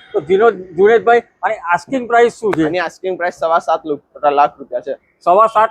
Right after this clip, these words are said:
Speaker 1: લાખ રૂપિયા આસ્કિંગ પ્રાઇસ મૂકેલી છે. આમાં બી બનશે એટલું તમને સારું ડિસ્કાઉન્ટ કરી દેશે. અને આમાં લોન થઈ જશે?
Speaker 2: થઈ જશે.
Speaker 1: દરેક કાર પર લોન થઈ જશે. દરેક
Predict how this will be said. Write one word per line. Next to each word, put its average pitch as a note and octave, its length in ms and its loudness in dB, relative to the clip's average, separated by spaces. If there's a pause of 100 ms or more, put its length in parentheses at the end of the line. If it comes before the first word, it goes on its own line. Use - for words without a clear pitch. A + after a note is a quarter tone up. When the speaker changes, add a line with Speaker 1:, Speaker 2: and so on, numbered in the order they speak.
Speaker 1:
લાખ A3 140 2
રૂપિયા G#3+ 240 2
આસ્કિંગ G#3 320 -4
પ્રાઇસ G#3 280 2
મૂકેલી G#3 360 2
છે. F#3 220 -2 (120)
આમાં G#3+ 280 2
બી A3 180 2 (160)
બનશે F#3+ 320 2
એટલું A3 240 0
તમને G#3+ 200 -2
સારું G#3 320 2
ડિસ્કાઉન્ટ G#3+ 420 2
કરી A3+ 120 4
દેશે. G3+ 260 2 (360)
અને G3+ 160 0
આમાં G3+ 260 2
લોન G#3 240 4
થઈ G#3 140 2
જશે? A#3 260 0 (440)
Speaker 2:
થઈ D#3+ 140 -8
જશે. C3 220 -10 (360)
Speaker 1:
દરેક A3+ 280 4
કાર A3 200 2
પર A3 200 2
લોન G#3 220 4
થઈ G#3+ 120 2
જશે. F#3+ 340 0 (220)
દરેક G#3 220 0